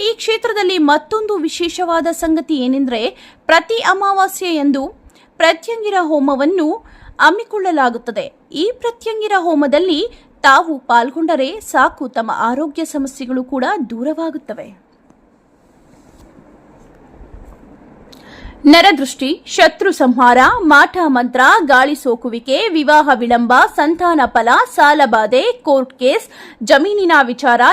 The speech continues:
ಯಾವುದೇ ಮನುಷ್ಯನಿಗೆ ಎಂಥದ್ದೇ ನೂರೆಂಟು ಸಮಸ್ಯೆಗಳಾಗಲಿ ಈ ಪ್ರತ್ಯಂಗಿರ ಹೋಮದಲ್ಲಿ ಪಾಲ್ಗೊಂಡರೆ ಸಾಕು, ಎಲ್ಲವೂ ಮುಕ್ತಿ ಕೊಡುವ ಶಕ್ತಿಯನ್ನು ಹೊಂದಿದ್ದಾಳೆ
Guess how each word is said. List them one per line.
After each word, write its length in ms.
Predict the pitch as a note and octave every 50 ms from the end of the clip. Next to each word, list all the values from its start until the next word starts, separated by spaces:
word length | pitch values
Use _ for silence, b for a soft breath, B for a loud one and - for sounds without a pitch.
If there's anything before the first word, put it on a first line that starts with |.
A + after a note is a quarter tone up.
| G4+ D#4+ C4
ಯಾವುದೇ 360 | C#4+ D4+ E4+ E4+ C#4 E4+ E4
ಮನುಷ್ಯನಿಗೆ 640 | D4 C#4 C4+ C4 - - D4+ B3+ B3 B3 B3+ A#3 B3+
ಎಂಥದ್ದೇ 560 | D4+ F4 E4 - G4+ G4 D#4 D#4+ F4 E4+ D4
ನೂರೆಂಟು 480 | C4+ C#4+ F4 G4+ G#4 G4+ F#4 - F4
ಸಮಸ್ಯೆಗಳಾಗಲಿ 840 | D#4+ - D4 A#3+ C4 - - C#4 A#3+ A#3 A#3 A3+ A3+ A3+ A3+ A#3+ C4
ಈ 260 | E4 - - F#4+ A#4 B4
ಪ್ರತ್ಯಂಗಿರ 460 | B4 G#4 - - F#4+ F#4 E4+ D#4+ E4+ D4+ C4+
ಹೋಮದಲ್ಲಿ 500 | C4+ B3+ A3+ A#3+ A#3+ G#3+ A#3 A#3 A#3 A3+
ಪಾಲ್ಗೊಂಡರೆ 640 | - - A3 A3+ C4+ C4+ - D4 C4+ D4 D4+ D4+
ಸಾಕು, 440 | C#4 - - B3+ - - - - - _ _ _ B B B B B B B B B
ಎಲ್ಲವೂ 520 | A#3 D#4 E4+ G4 G#4 A4+ G#4 G4 F#4+ F#4
ಮುಕ್ತಿ 380 | D4+ B3+ C4 C4+ - - E4 D#4
ಕೊಡುವ 300 | - C#4 B3+ B3 A#3+ A3+ A3+ A#3+ -
ಶಕ್ತಿಯನ್ನು 520 | C4+ B3+ B3+ - - D#4 D#4+ D4 C#4+ C#4
ಹೊಂದಿದ್ದಾಳೆ 760 | A#3 A3+ B3 B3+ B3 A3+ G#3 G#3+ A3+ A3 G#3+ A3 A3+ - -